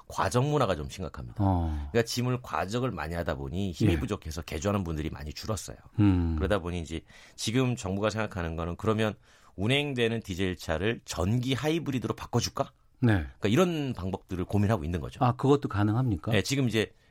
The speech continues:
Speaker 1: 그 정부 과제로
Speaker 2: 음.
Speaker 1: 추진 중인데
Speaker 2: 네.
Speaker 1: 어떻게 하면 운행되는 차에서 힘이 많이 필요한 구간에
Speaker 2: 음.
Speaker 1: 전기를 조금 쓰게 해서
Speaker 2: 네.
Speaker 1: 디젤의 배출가스를 줄여볼까?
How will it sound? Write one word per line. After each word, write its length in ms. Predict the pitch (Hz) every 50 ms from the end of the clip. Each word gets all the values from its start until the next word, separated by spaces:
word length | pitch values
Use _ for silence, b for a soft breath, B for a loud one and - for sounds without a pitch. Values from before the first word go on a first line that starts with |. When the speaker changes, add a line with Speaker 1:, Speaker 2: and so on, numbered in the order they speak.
| _ -
Speaker 1:
그 160 | - 92 90
정부 220 | - 110 123 117
과제로 540 | - - 98 87 104 98 82 78 110 - - _ -
Speaker 2:
음. 160 | 101 92 87 80
Speaker 1:
추진 220 | 73 71 160 151
중인데 480 | - - 87 78 73 76 92 98 71 - -
Speaker 2:
네. 260 | 127 110 95 80 69 -
Speaker 1:
어떻게 280 | - - - 139 - - 120
하면 340 | 110 101 107 120 131 139 123
운행되는 640 | - 87 92 110 120 127 127 117 110 104 104 98 92
차에서 600 | - - - 76 73 71 67 - 95 85 - - - _ - _ _ _ _ - _ -
힘이 240 | - 190 202 214
많이 220 | 180 117 87 85 90
필요한 320 | - - - 131 120 104 87
구간에 420 | - - 71 67 71 80 80 - - - -
Speaker 2:
음. 220 | 110 101 92 82 73
Speaker 1:
전기를 500 | 73 80 87 95 107 110 123 117 113 -
조금 240 | - 120 - 127
쓰게 260 | 107 - - 131 113 113
해서 380 | 123 139 - - 65 82 101 -
Speaker 2:
네. 300 | 104 98 87 82 98 127
Speaker 1:
디젤의 540 | 156 - 90 92 107 101 98 101 101 101 -
배출가스를 500 | - 73 - - 92 - 85 - - 101 -
줄여볼까? 600 | - 117 117 131 123 - 65 - - - -